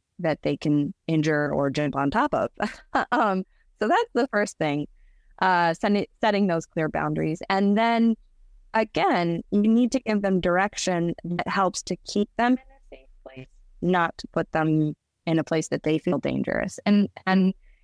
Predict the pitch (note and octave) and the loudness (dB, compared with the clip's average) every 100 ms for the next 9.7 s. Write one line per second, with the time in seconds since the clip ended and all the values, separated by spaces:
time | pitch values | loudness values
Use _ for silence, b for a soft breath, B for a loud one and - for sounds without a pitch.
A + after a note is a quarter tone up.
0 | - A3 G3+ - A3 G3+ D4 - A3+ G3 | -2 0 0 0 -2 2 0 0 0 0
1 | F3+ F#3 F3 - E3+ F3 B3+ B3 D#3+ D#3 | 0 0 -2 -2 0 2 2 2 2 0
2 | D#3+ - F3 F3 A3+ A3+ G3 F3+ - F#3+ | -2 -4 0 2 2 2 -2 -2 0 -2
3 | - - F#3+ A3+ - A3+ _ F3+ E3+ D#3+ | 0 -2 0 0 -2 -10 _ 0 0 0
4 | D#3+ D#3 D3+ D3 - - - D3 - D3+ | -4 -4 -2 -2 -4 -6 -2 -2 -4 -12
5 | - - - - F3+ G3 G3 - A3 G#3+ | -12 -20 -20 -6 -4 0 0 0 0 2
6 | G#3 - D#3 D#3 - G#3+ - - G3 G3 | 0 -2 -2 -2 -2 -4 -4 -2 0 2
7 | G3+ - - - E3 D#3 D3+ D3 G#3+ A#3 | 0 -4 -16 -6 -4 -2 -4 -2 -2 2
8 | A3+ G#3+ G3+ G3 G3 G3 - - - - | 2 2 2 0 -2 -6 -14 -20 -20 -20
9 | - E3+ G3 F#3+ F#3 F#3+ | -6 0 2 2 2 2